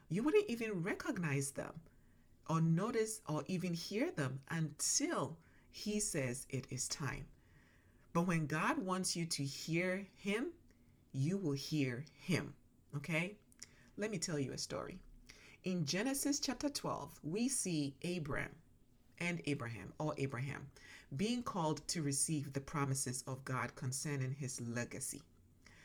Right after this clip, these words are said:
"Leave your country, your people, your father's household, and go to the land I will show you. I will make you into a great nation, and I will bless you. I will make your name great,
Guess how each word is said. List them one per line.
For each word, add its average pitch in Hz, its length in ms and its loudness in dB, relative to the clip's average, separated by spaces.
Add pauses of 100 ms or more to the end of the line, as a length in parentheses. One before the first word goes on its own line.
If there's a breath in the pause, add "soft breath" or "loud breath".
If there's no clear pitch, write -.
(440 loud breath)
"Leave 240 380 4
your 233 100 2
country, 285 560 -2 (220)
your 170 140 2
people, - 520 4 (240)
your 143 160 0
father's 202 520 2
household, - 600 -2
and 139 220 0
go 240 220 6
to 285 120 2
the 285 120 2
land 151 440 2
I 143 140 0
will 131 160 0
show 135 260 2
you. 135 320 -2 (480 loud breath)
I 156 120 2
will 156 120 4
make 214 400 2
you 196 160 2
into 175 340 -2
a 160 60 0
great 151 340 -2
nation, 139 540 0
and 131 100 -2
I 127 100 0
will 120 220 -6
bless 127 320 -2
you. - 160 -6 (440 loud breath)
I 156 100 2
will 156 200 2
make 175 440 2
your 175 80 2
name 160 280 2
great, 135 460 0